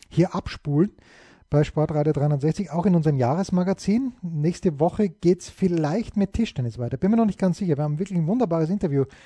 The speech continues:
das Andreas Dürieu mit dem Tischtennis-Weltmeister von, was, zweitausenddrei, glaube ich, Werner Schlager geführt hat. Wirklich hochinteressant, auch für Leute,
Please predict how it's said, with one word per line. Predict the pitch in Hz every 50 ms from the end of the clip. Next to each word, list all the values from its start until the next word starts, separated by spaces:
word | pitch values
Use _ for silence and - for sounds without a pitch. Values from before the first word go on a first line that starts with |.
| - - -
das | - 160 147 170
Andreas | 156 143 143 151 170 160 -
Dürieu | - 160 151 151 147 147 165 175
mit | 156 156 156 165 185 247 - - - - _ - - - - - - _ _ -
dem | 156 156 160 165 160 160 156 156 -
Tischtennis-Weltmeister | - 190 - - 180 156 139 156 170 - 170 165 156 - 175 156
von, | - - - 165 180 247 302 311 277 - _ _ _ _ _ -
was, | 156 190 - -
zweitausenddrei, | - 190 196 208 196 165 185 175 - 151 156 143 123 -
glaube | - 127 123 117 120
ich, | 117 - -
Werner | 135 160 175 190 196 151
Schlager | - 156 143 156 196 190 170 143
geführt | 123 135 - - 156 160 170 -
hat. | 196 196 - _
Wirklich | 151 170 - - - - - -
hochinteressant, | - 247 226 - 208 170 - - 160 - 170 160 147 -
auch | 151 156 -
für | - 170
Leute, | 151 165 175 180